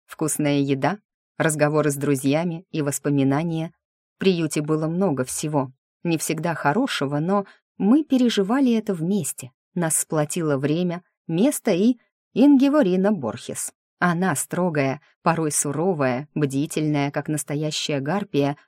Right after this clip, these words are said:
за что и получила свое прозвище, стала для нас всех матерью.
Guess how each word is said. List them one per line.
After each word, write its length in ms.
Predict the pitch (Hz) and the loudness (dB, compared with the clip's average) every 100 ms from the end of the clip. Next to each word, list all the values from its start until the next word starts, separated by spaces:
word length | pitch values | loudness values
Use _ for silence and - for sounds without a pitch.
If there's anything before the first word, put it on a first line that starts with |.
| _ 302 | _ -2
за 140 | 294 | -2
что 180 | - 143 | 0 -2
и 80 | 135 | 0
получила 540 | 190 240 - 120 120 | -2 -2 -2 -4 -4
свое 320 | - 143 135 | -4 -2 -2
прозвище, 640 | 131 175 131 131 - - 135 _ _ _ | -2 -2 -2 -2 -4 -6 -10 _ _ _
стала 380 | - 220 320 320 | -2 2 2 2
для 240 | 175 143 | 2 0
нас 260 | 143 190 - | 0 -2 -6
всех 420 | - 131 135 - _ - | -6 -4 -6 -8 _ -4
матерью. 720 | 170 151 147 139 131 127 | 2 2 2 -2 -2 -2